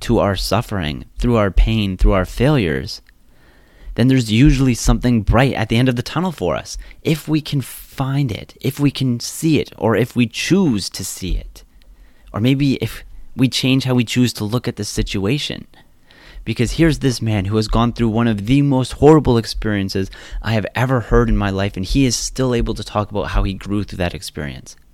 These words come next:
So what that means to me is that I have no excuse, absolutely no excuse, and neither do you, for not being able to find meaning in our struggles,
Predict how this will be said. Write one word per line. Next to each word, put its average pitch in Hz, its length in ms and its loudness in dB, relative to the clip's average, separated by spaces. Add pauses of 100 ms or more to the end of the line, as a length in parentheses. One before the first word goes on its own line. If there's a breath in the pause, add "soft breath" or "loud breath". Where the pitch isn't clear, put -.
(760 soft breath)
So - 160 0
what 120 260 2
that 123 160 0
means 135 280 2
to - 100 -4
me 127 140 4
is 123 100 0
that 98 220 -4
I 113 140 -2
have 107 260 -2
no 127 340 4
excuse, - 640 -4
absolutely 131 560 2
no 107 200 0
excuse, - 360 -8
and 110 180 -2
neither 127 280 0
do 110 160 -2
you, 101 380 0 (1700 soft breath)
for 117 120 -2
not 113 260 2
being 117 220 -2
able 107 240 0
to 101 80 -2
find 95 320 -2
meaning 98 420 0
in - 160 -6
our 85 140 0
struggles, 65 560 -6